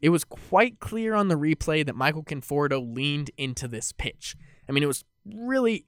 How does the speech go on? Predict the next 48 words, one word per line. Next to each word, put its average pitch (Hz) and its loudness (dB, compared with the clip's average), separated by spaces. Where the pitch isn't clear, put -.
obvious 185 2
that 135 -2
he 196 2
leaned 202 0
into 185 -2
the 165 2
pitch, - -2
and 143 0
that's 131 2
what 113 -6
happened. - 0
So 170 8
for 185 0
the 180 -2
New 226 2
York 240 0
Mets, 240 0
it 175 2
didn't 214 -2
matter 185 4
because 151 -4
you 165 -4
can't 226 -6
rule 165 4
whether 165 2
or 160 -2
not 156 2
it 156 -2
was 143 0
intentional, 175 -2
whether 151 2
he 135 -2
leaned 160 -2
into 165 -4
the 151 0
pitch - -2
or 117 -6
not. 123 2
The 175 0
only 262 2
ruling 214 2
the 160 4
umpire 170 0
could 147 -6
make 143 0
after 156 0
the 147 0
fact 135 -2